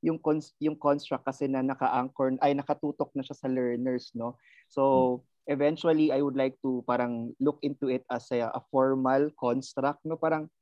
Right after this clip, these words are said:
Speaker 1: kasi in, in the formal educational structure. So, uh, kapag ganun ang ating usapan, uh, yung mga nasa paaralan, ano, as teachers, how do we develop learners who are scientifically literate? Um, unang-una, gusto ko sigurong,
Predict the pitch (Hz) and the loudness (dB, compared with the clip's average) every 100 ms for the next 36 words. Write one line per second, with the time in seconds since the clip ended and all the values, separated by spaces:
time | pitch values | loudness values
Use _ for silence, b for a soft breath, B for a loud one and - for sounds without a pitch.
0 | - 151 147 143 139 143 139 135 - 127 | -6 0 0 0 -2 0 0 0 0 0
1 | 127 123 120 117 123 113 - 120 - - | 0 0 -2 -4 -6 -8 -6 -10 -10 -8
2 | 104 _ - 131 120 123 b b b b | -8 _ -6 -4 -4 -8 b b b b
3 | 175 170 165 165 _ _ - 147 143 143 | 2 4 4 0 _ _ 0 4 4 4
4 | 139 135 175 175 180 151 175 185 185 175 | 4 2 0 2 0 2 2 2 0 -4
5 | 151 151 156 165 185 190 190 143 139 147 | -4 -4 -4 -4 0 0 2 2 2 -2
6 | _ _ - 123 127 131 135 131 127 135 | _ _ -8 -2 0 2 0 0 -2 -4
7 | - 131 151 151 143 120 123 - - 165 | -4 -2 0 0 0 -2 -4 -6 -8 -8
8 | 160 - 131 123 - 120 131 131 139 135 | -8 -2 0 0 0 -2 0 0 0 2
9 | 127 123 120 123 - 120 117 117 120 - | 0 0 0 0 -2 0 0 -2 -6 -6
10 | 110 113 110 110 - 117 117 131 - 135 | -4 -2 -4 -6 -4 -4 -4 -8 -6 -4
11 | 139 139 143 147 127 117 117 b b b | -2 0 0 0 0 -2 -4 b b b
12 | b - 156 160 - 226 220 190 185 185 | b 0 2 2 -2 -2 -2 -2 0 -2
13 | 190 - - 175 180 156 165 160 | -4 -8 -10 -6 -4 0 2 0